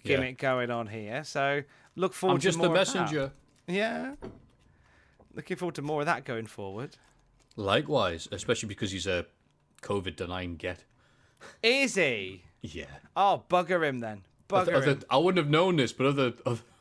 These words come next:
Speaker 1: other wrestlers that I know on Facebook are posting about him going, "Get rid of people like this." I'm like, "Joey Legend, what's he done?" And I went and checked. I'm like, "Oh, God." Anyway,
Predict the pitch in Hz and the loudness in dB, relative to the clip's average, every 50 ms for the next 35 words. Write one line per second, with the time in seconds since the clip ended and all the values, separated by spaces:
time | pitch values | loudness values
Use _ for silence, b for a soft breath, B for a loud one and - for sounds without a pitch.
0 | b b b - 123 120 113 110 120 117 - - 117 107 95 - - 107 101 95 | b b b -2 0 2 2 4 2 2 0 -2 -6 -6 -6 -6 -4 -4 -2 -2
1 | 95 98 95 92 90 - 107 110 107 - - 101 87 - - 78 - 104 107 104 | -2 -4 -6 -6 -4 -2 -2 -2 -2 -2 -4 -4 -4 -4 -6 -10 -8 -6 -6 -6
2 | - 92 87 92 87 87 85 90 90 87 85 82 - - 104 87 - - 113 123 | -8 -6 -6 -6 -6 -6 -6 -6 -6 -6 -8 -10 -12 -14 -16 -14 -10 -8 -4 -2
3 | 127 120 107 - - - 113 - 98 98 95 - - 101 95 - - - - _ | -2 -2 -2 -4 -6 -8 -6 -4 -4 -4 -6 -4 -4 -6 -6 -4 -6 -10 -12 _
4 | - - 127 113 - - b b b b b b - 160 214 247 143 120 143 208 | -8 -4 -2 -2 -2 -4 b b b b b b 2 4 4 4 4 4 2 2
5 | 208 - 139 117 117 127 139 139 - - 170 180 175 139 120 104 104 107 107 110 | 2 2 0 0 0 0 0 0 0 -2 -2 0 0 0 0 0 0 0 -2 -2
6 | 95 95 92 - - 113 104 - - 90 95 98 - - - - - _ _ - | -4 -6 -8 -4 -2 -2 -2 -4 -6 -10 -10 -10 -10 -10 -12 -12 -14 _ _ -20
7 | - - - - _ b b b b b b b b b b b b b b b | -18 -18 -18 -18 _ b b b b b b b b b b b b b b b
8 | b b b b 160 160 156 147 143 139 123 - | b b b b 2 4 4 6 6 4 4 2